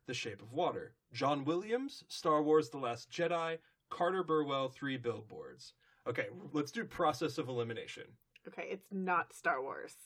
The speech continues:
Speaker 1: It's not Carter Burwell. Hold on on Star Wars for just a second.
Speaker 2: Okay.
Speaker 1: S-, eliminate Carter Burwell first.
Speaker 2: Okay, that's fair.
Speaker 1: That
Speaker 2: That,
Speaker 1: score
Speaker 2: that's gonna, that's gonna happen.
Speaker 1: I don't, I don't know. That,
Speaker 2: Mm-hmm.
Speaker 1: I don't remember that score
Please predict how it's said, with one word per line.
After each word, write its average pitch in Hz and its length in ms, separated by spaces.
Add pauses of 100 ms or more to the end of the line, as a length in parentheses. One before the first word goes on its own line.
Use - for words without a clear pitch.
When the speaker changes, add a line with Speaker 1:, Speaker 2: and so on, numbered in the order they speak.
(140)
Speaker 1:
It's 127 380
not 143 400
Carter 170 280
Burwell. 120 600 (200)
Hold 196 420
on 214 120
on 175 160
Star 147 280
Wars 123 220
for - 160
just - 360
a 147 60
second. - 340
Speaker 2:
Okay. 165 320 (340)
Speaker 1:
S-, - 180 (220)
eliminate 156 540
Carter 147 300
Burwell 117 400
first. - 500 (140)
Speaker 2:
Okay, 180 200 (100)
that's - 180
fair. - 160 (300)
Speaker 1:
That 123 100
Speaker 2:
That, 165 100
Speaker 1:
score - 220 (180)
Speaker 2:
that's 147 100
gonna, 180 200 (120)
that's 147 200
gonna 170 160
happen. - 400
Speaker 1:
I 139 120
don't, 139 220
I 143 140
don't 120 240
know. 117 440
That, 143 120
Speaker 2:
Mm-hmm. 135 100
Speaker 1:
I 131 40
don't 143 180
remember 123 480
that 123 200
score 120 340